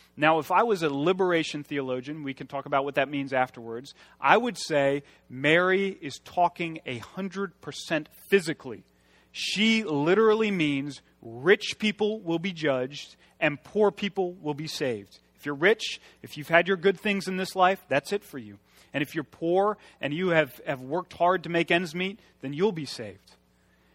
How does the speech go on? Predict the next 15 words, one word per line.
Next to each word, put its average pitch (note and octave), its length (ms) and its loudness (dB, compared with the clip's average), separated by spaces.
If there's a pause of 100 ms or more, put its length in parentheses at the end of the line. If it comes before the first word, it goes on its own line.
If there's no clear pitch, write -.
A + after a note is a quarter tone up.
(200)
Now, E3+ 160 6
if D#3+ 120 -6
I G3 120 4
were F#3 280 0
a D#3 120 -2
bizarre D3 680 0
brand D#3 540 0
of C#3 200 -6
conservative E3 680 -4
fundamentalism, E3 800 2
I'd D3+ 160 2
say F3+ 100 0
the D#3+ 140 -2
exact C#3+ 400 2
opposite. G3 460 2